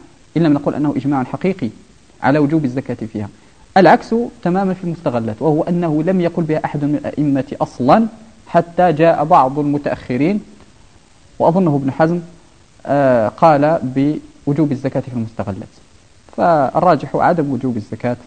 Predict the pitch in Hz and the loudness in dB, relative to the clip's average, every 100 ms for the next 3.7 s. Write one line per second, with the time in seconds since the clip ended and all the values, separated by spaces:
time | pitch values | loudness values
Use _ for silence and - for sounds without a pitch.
0 | - - 139 113 107 110 120 143 123 113 | -14 -4 -4 -4 -4 -2 -2 -2 -4 -4
1 | 107 - - - _ _ _ _ - - | -6 -6 -10 -16 _ _ _ _ -20 -20
2 | _ _ _ _ 135 165 208 202 180 180 | _ _ _ _ 0 4 6 6 4 -2
3 | 180 156 151 127 135 135 | -2 -2 0 2 2 0